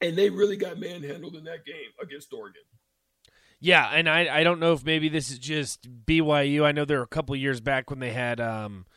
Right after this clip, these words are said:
Speaker 2: Zach Wilson. They were, they were a little bit overrated that season too. I, I've never really been a big buyer of B Y U. Listen, you know how I feel about the Group of Five being in the playoff as,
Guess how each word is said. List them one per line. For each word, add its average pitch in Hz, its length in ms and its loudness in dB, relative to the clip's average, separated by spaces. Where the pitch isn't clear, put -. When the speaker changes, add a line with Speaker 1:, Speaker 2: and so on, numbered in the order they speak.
Speaker 2:
Zach 151 280 2
Wilson. 151 420 4
They 131 120 -2
were, 131 180 -2
they 131 140 0
were 127 60 2
a 131 40 -2
little 139 220 0
bit 127 120 -2
overrated 123 520 -4
that 120 200 -4
season 117 360 -10
too. 117 380 -6
I, 156 320 4
I've 156 100 4
never 147 240 -2
really 143 220 2
been 135 220 -4
a 135 40 -4
big 127 240 -4
buyer 127 320 0
of 120 100 -6
B 131 140 -2
Y 123 160 0
U. 127 240 -4
Listen, 135 340 -4
you 139 100 -4
know 143 120 -2
how 131 60 0
I 127 100 -2
feel 139 160 -4
about 127 180 -4
the 117 60 -14
Group 120 220 -12
of 120 80 -16
Five 127 260 0
being 127 140 -4
in 123 60 -10
the 117 60 -12
playoff 123 420 -4
as, 104 180 -12